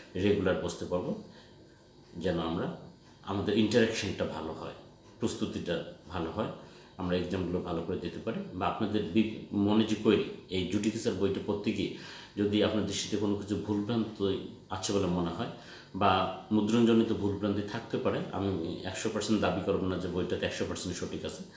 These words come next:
তবে আমাদের সুযোগ থাকছে আপনারা মোবাইলে আমাকে ফোন করতে পারবেন। বইটাতে মোবাইল নাম্বারও দেওয়া আছে। এবং আপনি Facebook-এ আমাদের বাদুল্লাহ একাডেমির পেজে,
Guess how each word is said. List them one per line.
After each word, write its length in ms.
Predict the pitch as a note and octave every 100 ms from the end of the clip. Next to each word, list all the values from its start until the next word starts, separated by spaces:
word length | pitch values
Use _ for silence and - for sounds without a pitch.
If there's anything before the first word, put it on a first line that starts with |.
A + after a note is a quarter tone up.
| - - - - - -
তবে 160 | - A#2+
আমাদের 220 | A#2 A#2+
সুযোগ 300 | B2 B2+ C#3 C#3
থাকছে 420 | B2+ - D#3+ A3
আপনারা 280 | A2 A2 G#2
মোবাইলে 420 | G2+ G2+ A#2 A#2+
আমাকে 300 | G#2+ G#2 G2+
ফোন 220 | - F#2+
করতে 240 | F#2 - F#2
পারবেন। 320 | F#2 F2 D#3 F3
বইটাতে 420 | G2+ F#2+ F2 F2+ F#2+
মোবাইল 320 | F#2 G2 G#2+
নাম্বারও 320 | G#2+ G#2 E2+
দেওয়া 240 | F2+ E2+
আছে। 240 | E2 - - - - - - - -
এবং 480 | A2 G2+ F#2+ F2+ -
আপনি 240 | G2+ G2 F#2
Facebook-এ 720 | A2 G2 G2+ G2 - A#2 A#2 - -
আমাদের 240 | F#2 F2
বাদুল্লাহ 440 | F2 G2 G2+ G2+ F#2+
একাডেমির 360 | F#2+ F2+ F#2 F2
পেজে, 400 | F#2 F2 F2+ F2